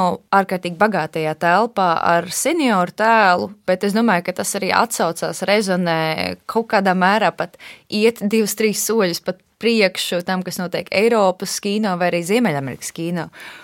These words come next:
Un tajā pašā laikā man gribētos nodalīt, lai gan, protams, šīs politikas savā starpā ir saistītas, politika ap filmu, Mana mīļākā kūka, un šo te politiku, kas ir šajā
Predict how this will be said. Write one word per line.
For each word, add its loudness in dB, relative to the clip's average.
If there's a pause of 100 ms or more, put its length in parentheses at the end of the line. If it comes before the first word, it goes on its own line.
(200)
Un 4
tajā 2
pašā -2
laikā 2
man 2
gribētos 0
nodalīt, -2
lai -2
gan, 2
protams, -4
šīs -6
politikas 0
savā 0
starpā 0
ir 0
saistītas, -2
politika -2
ap 2
filmu, -2
Mana -2
mīļākā 0
kūka, -6
un -8
šo -6
te -8
politiku, -4
kas -6
ir 2
šajā 0